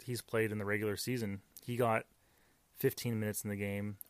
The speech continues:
Rondo got twenty-two minutes, who, this was, like, Rondo hasn't played, I feel like Rondo hasn't played a game in a month, you know? Like, he's been, Rondo's one of those guys that, like, he,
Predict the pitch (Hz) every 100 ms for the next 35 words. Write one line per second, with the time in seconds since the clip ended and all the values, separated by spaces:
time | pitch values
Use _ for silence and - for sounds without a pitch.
0 | - 107 113 120 117 110 113 - 117 113
1 | - 127 120 120 120 - - 107 101 -
2 | _ _ _ _ _ _ _ _ - 113
3 | 127 120 - 131 113 123 202 190 147 120
4 | - 120 123 127 147 - - - - -
5 | 120 - 185 151 131 143 143 123 107 131
6 | 117 107 113 104 90 104 117 95 98 147
7 | 117 - 139 113 113 117 113 - 131 123
8 | 143 123 - - - - 127 170 170 185
9 | 175 120 113 120 120 117 104 - 117 113
10 | 110